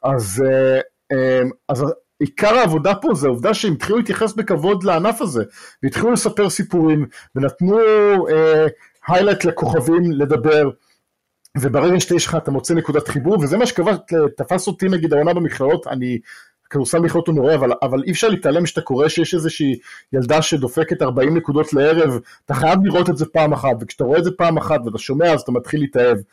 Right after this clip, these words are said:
ואותו דבר קרה לי עם ה-W N B A בשנתיים שלוש האחרונות שאני רואה משחקים, אה, מצליח לתפוס משחקים, כי הכוכבות של המשחק נהיו מעניינות, ואני עוקב אחריהם בטוויטר, ויש סיפורים, וברגע שיש סיפורים, יש עניין.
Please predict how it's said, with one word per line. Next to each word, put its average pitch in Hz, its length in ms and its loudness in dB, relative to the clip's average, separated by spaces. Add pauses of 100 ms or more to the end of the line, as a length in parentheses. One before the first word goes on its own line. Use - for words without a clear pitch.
(300)
ואותו 131 460 2
דבר 165 160 2
קרה 151 320 2
לי 156 180 2
עם 147 120 0
ה-W 143 520 2
N 143 180 0
B 131 120 4
A 135 40 2
בשנתיים 131 540 -2
שלוש 135 300 -6
האחרונות 131 360 -4
שאני 127 220 -2
רואה 131 200 0
משחקים, 139 520 -4 (380)
אה, 127 60 0 (200)
מצליח 147 420 -2
לתפוס 156 260 -10
משחקים, 156 520 -4
כי 131 280 0 (480)
הכוכבות 147 500 -2
של 196 100 -4
המשחק 165 480 -2
נהיו 156 160 0
מעניינות, 143 500 0
ואני 120 160 2
עוקב 165 220 -2
אחריהם 165 240 -2
בטוויטר, 147 460 -4
ויש 135 160 0
סיפורים, 160 520 0 (340)
וברגע 131 400 2
שיש 185 200 0
סיפורים, 175 460 0
יש 131 200 -2
עניין. 104 320 -2